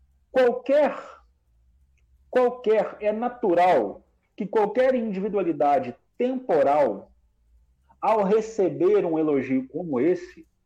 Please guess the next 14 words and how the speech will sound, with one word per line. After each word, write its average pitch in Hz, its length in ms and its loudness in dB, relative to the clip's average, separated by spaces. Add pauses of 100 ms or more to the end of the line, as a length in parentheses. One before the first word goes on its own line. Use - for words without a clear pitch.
(320)
no 277 280 0
mínimo, 220 880 2 (720)
ficasse 170 480 -6
corado. 170 560 -4 (1600)
Buscasse 170 1160 -2
excusar-se. 180 1200 -4 (1300)
Porque 185 240 -2
ainda 226 300 0
trabalhamos 185 580 -2
com 196 160 -4
processos 170 680 -4
emocionais 170 840 -4
muito 160 440 -2
vaidosos. 185 800 -4